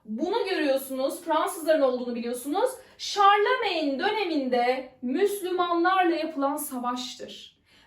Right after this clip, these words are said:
Belki şöyle diyebilir. Hani Müslümanlarla yapılan bir savaşı anlatan destanlardandır. Çünkü birkaç tane daha var. İşte Fransızların Chanson de Roland, Charlemagne döneminde Müslümanlarla yapılmış olması bizim için önemli.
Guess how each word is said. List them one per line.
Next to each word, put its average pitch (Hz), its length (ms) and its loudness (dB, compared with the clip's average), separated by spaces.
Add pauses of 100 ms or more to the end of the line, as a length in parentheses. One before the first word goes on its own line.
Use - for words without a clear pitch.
Belki 523 380 -8
şöyle 392 440 -2
diyebilir. 208 480 0
Hani 254 140 0
Müslümanlarla 330 720 -2
yapılan 320 380 -2
bir 302 100 -4
savaşı 277 420 -6
anlatan 277 460 -2
destanlardandır. 247 880 -2
Çünkü - 240 -14
birkaç 269 320 -8
tane 208 240 -8
daha 262 240 -2
var. 339 260 4 (360)
İşte 277 300 -2
Fransızların 277 720 2
Chanson 330 500 2
de 233 120 4
Roland, 202 460 -4 (340)
Charlemagne 349 720 2
döneminde 302 760 0 (120)
Müslümanlarla 294 760 0
yapılmış 285 720 -2
olması 262 420 -2
bizim 226 200 -6
için 254 540 -6
önemli. 214 680 -4